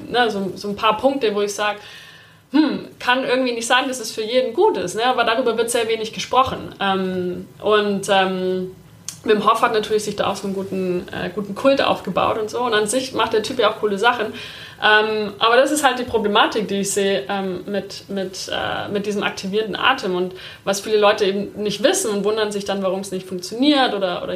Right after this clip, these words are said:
oder schreiben dann Breathwork komplett ab. Ähm, aber was ich gut daran finde, ist, viele Leute dadurch in diese Atemwelt erstmal einsteigen und dann auf einmal sich dafür öffnen, eventuell eben auch, was es noch für viele andere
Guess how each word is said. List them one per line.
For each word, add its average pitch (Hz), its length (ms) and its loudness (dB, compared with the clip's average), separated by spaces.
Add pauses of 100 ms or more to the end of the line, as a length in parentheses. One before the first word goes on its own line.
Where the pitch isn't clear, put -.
(140)
oder 190 140 -2
schreiben 220 360 0
dann 196 140 0
Breathwork 196 400 0
komplett 240 500 -4
ab. - 240 -4 (440)
Ähm, 202 260 -2
aber 214 320 4
was 214 100 -2
ich 220 140 -8
gut 269 160 -2
daran 247 200 2
finde, 233 200 -4
ist, 214 140 -8
viele 226 160 0
Leute 208 260 2
dadurch 214 560 2
in 202 100 -6
diese 196 240 -6
Atemwelt 190 440 -2
erstmal 185 320 -4
einsteigen 190 720 2
und 196 160 -2
dann 190 120 4
auf 185 160 -2
einmal 190 280 0
sich 190 180 -4
dafür 185 340 0
öffnen, 185 380 -4
eventuell 180 540 0
eben 180 120 0
auch, 180 300 -2
was 180 160 -2
es 180 160 -2
noch 175 180 -2
für 190 140 -8
viele 175 300 -4
andere 175 380 0